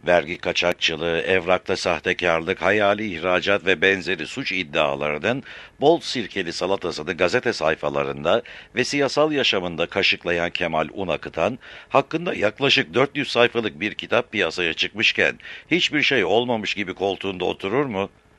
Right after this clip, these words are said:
Ya bu üç yüz yetmiş üç sayfalık kitap yalan, ya Unakıtan'ın Maliye Bakanlığı dolan." İlhan Selçuk, Cumhuriyet.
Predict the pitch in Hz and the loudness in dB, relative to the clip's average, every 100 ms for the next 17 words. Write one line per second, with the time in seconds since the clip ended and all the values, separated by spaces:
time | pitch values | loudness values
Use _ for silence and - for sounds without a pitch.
0 | - - - 131 170 170 156 175 135 127 | -20 -20 2 4 4 0 -2 -4 -2 -2
1 | 143 123 147 156 139 131 123 110 - 104 | -2 -4 -4 0 0 2 0 -2 -4 0
2 | 92 - 76 73 110 143 110 95 110 78 | 0 2 0 2 0 2 2 2 0 -2
3 | 71 76 80 127 120 82 80 87 82 80 | -2 -4 -4 -4 0 2 2 2 0 0
4 | - 76 71 82 98 76 69 65 58 - | 0 -2 -2 -6 -2 -2 -2 -4 -8 -18
5 | _ - - _ 98 73 80 90 71 60 | _ -20 -20 _ -6 -4 -6 -4 -4 -4
6 | 65 - - 90 73 73 58 - - | -8 -10 -8 -6 -4 -4 -4 -6 -16